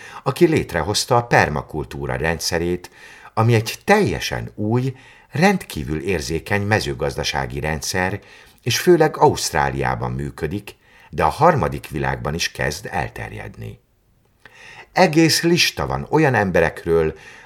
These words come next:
akik úgy alakították az életvitelüket és a kapcsolataikat, hogy a munkájuk valahogyan kapcsolatba legyen a könnyed életmóddal, azzal, hogy megfontoltan és gyengéden létezzünk a bolygónkon.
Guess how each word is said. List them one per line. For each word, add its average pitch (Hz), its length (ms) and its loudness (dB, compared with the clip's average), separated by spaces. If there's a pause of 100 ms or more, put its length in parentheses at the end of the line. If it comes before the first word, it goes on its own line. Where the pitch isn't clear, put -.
(120)
akik 127 340 -2
úgy 175 240 2
alakították 78 800 -2
az 65 180 -6
életvitelüket 78 960 -4
és 65 160 -6
a 62 100 -10
kapcsolataikat, 73 1040 -4 (540)
hogy 170 160 4
a 175 60 8
munkájuk 147 680 2
valahogyan 123 500 2
kapcsolatba 71 640 -2
legyen 90 300 0
a 104 100 -2
könnyed 73 440 -2
életmóddal, 78 1040 -4 (380)
azzal, 117 680 2 (760)
hogy 196 240 2
megfontoltan 98 1040 0
és 160 200 -2
gyengéden 71 580 -2
létezzünk 82 600 -6
a 104 80 -2
bolygónkon. 57 840 -8